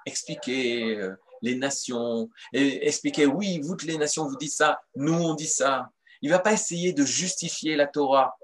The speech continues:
Il vient expliquer qu'est-ce que la Torah dit. Pas pour convaincre,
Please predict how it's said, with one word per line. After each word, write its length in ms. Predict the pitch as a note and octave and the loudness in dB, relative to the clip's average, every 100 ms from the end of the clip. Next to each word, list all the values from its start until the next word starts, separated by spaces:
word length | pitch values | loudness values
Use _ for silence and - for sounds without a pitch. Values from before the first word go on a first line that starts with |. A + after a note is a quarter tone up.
| - | -8
Il 120 | D3 D3 | -4 0
vient 180 | F3+ - | 0 0
expliquer 520 | F3+ - D#3+ D3+ G3 | 0 -2 -8 -6 -6
qu'est-ce 180 | F#3 - | -6 -6
que 100 | D#3+ | -4
la 120 | D3 | -4
Torah 420 | - C3+ B2 B2+ | -2 -2 0 0
dit. 520 | G#2 F2+ A#2 C3 B2 _ _ _ _ _ _ _ _ _ _ - | -2 -8 -10 -10 -14 _ _ _ _ _ _ _ _ _ _ 4
Pas 120 | C#3+ | 4
pour 240 | C#3+ D3+ | 4 -4
convaincre, 600 | D#3 D3 B2+ C3 A2+ - | -4 -4 -2 -4 -4 -12